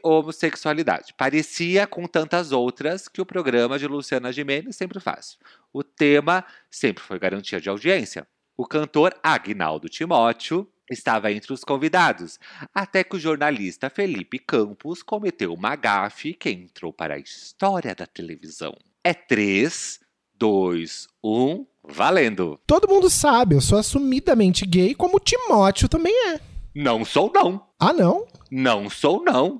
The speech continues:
Speaker 1: Eu sou um homem total e absolutamente liberado. Cuido da minha vida, você está completamente equivocado.
Speaker 2: Desculpa, desculpa.
Speaker 1: Eu não exponho meus romances, não exponho minhas relações.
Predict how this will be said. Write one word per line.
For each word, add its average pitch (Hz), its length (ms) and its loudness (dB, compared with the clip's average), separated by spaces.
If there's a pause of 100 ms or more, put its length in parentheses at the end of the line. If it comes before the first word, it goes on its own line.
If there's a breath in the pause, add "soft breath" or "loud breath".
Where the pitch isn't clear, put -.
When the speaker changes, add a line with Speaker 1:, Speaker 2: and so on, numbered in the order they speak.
(160)
Speaker 1:
Eu 127 280 4
sou 175 280 2
um 131 120 2
homem 185 260 2 (160)
total 156 760 4
e 180 160 4
absolutamente 165 1200 2
liberado. 160 880 2 (380 loud breath)
Cuido 180 340 8
da 123 160 2
minha 107 260 0
vida, 92 600 -2
você 110 280 -2
está 120 260 0
completamente 175 1200 2
equivocado. 190 1200 2 (160)
Speaker 2:
Desculpa, 180 1800 2
desculpa. 160 1400 2
Speaker 1:
Eu 220 300 10
não 175 200 2
exponho 123 440 4
meus 101 200 4
romances, - 680 -6
não 127 200 2
exponho 92 460 0
minhas 82 220 -4
relações. - 840 -6